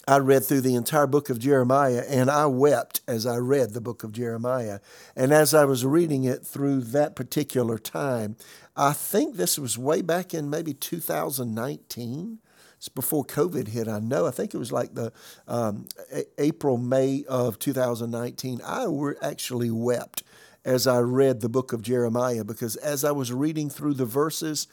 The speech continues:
through the chapters and verses of Jeremiah, it seems as though lo-, the Lord was emphasizing to me, "Mitch, that's, that's America today. Mitch, that's America today. Mitch, that's America today." Listen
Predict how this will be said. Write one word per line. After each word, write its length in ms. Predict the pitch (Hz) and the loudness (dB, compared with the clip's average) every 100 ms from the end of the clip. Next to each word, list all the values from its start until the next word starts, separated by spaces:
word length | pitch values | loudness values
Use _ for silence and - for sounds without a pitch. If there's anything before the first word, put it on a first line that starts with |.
| - - _ | -20 -20 _
through 220 | 135 135 | -2 -2
the 120 | 120 | -2
chapters 580 | - 143 139 - 135 120 | -2 0 0 -2 -4 -2
and 120 | 120 | -2
verses 460 | 113 135 135 123 127 | 0 -2 -2 -4 -4
of 140 | 107 | -6
Jeremiah, 720 | 110 139 127 120 131 127 113 - - - - | -2 0 0 0 -2 -2 -6 -12 -20 -20 -10
it 100 | 143 | 0
seems 340 | 143 165 156 135 | 2 4 4 6
as 220 | 147 123 | 6 6
though 140 | 143 | 4
lo-, 260 | 143 139 143 | 6 4 2
the 120 | 135 | 2
Lord 260 | 135 143 123 | 4 4 2
was 240 | 127 110 - | 0 -2 -6
emphasizing 720 | 160 - 123 127 123 110 113 | -6 -4 -2 0 0 0 -4
to 160 | - 117 | -4 -2
me, 160 | 113 | 0
"Mitch, 380 | 110 127 139 - | 2 0 0 -2
that's, 400 | 131 127 - - _ _ _ - | -2 -2 -4 -10 _ _ _ -14
that's 200 | 123 - | -8 -2
America 600 | 123 131 135 131 - 113 | 2 4 4 4 0 -8
today. 320 | - 110 107 | -6 -6 -4
Mitch, 360 | 110 131 117 - | 0 -2 -2 -4
that's 340 | 120 - - - | -4 -4 -10 -2
America 680 | 123 123 135 139 123 - 110 | -2 4 4 6 2 -2 -10
today. 340 | - 117 117 | -8 -6 -6
Mitch, 360 | 110 123 - - | -6 -8 -8 -8
that's 400 | 131 120 - - _ _ _ _ | -6 -6 -6 -10 _ _ _ _
America 640 | - 127 143 147 135 - 117 | -2 2 6 6 4 2 -8
today." 320 | - 117 120 | -6 -2 0
Listen 480 | 139 190 - 175 | 0 0 0 -4